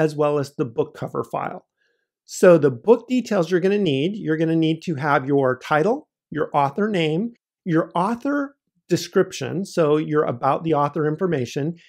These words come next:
and this could just be a couple of paragraphs that describe you as the author. You might also wanna have a list of people you wanna acknowledge as contributors to your book.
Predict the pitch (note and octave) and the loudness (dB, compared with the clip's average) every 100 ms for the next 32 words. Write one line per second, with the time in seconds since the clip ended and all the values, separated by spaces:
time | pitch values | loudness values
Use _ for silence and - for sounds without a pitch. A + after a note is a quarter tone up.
0 | _ _ E3+ E3 F#3 - F3 E3+ F3 E3 | _ _ 4 6 4 2 -2 -2 2 4
1 | C3+ - E3 G3+ F#3 F#3+ E3+ D#3 C#3+ C#3+ | 4 2 2 2 0 0 2 4 2 2
2 | - D#3+ D#3 C#3 E3+ D3 C#3+ D3+ D#3 F#3 | -2 -4 -4 -4 0 0 0 0 0 0
3 | C#3+ C#3+ F3+ D3 C3+ A#2 C#3+ C#3+ - _ | -2 0 0 2 2 2 0 0 -4 _
4 | _ - F3 G#3+ C#4+ F4 - F3+ F3 F#3+ | _ -4 0 2 2 -2 0 0 0 0
5 | F3 D#3 D#3 D#3+ D3+ C#3+ C#3+ - - D#3+ | 2 0 0 -2 -2 -2 -4 -6 -10 -8
6 | E3 D3+ C#3 C#3+ C3+ C#3 C3+ C3 C3 B2 | -6 -6 -4 -4 -2 -2 -2 -2 -2 0
7 | D#3 G#3+ G3+ - D3 C#3 B2+ - C3+ - | 0 0 -4 -6 0 0 -2 -6 -6 -4
8 | C3 B2+ - - C#3+ C#3 A#2+ - | -4 -4 -6 -10 -10 -8 -8 -14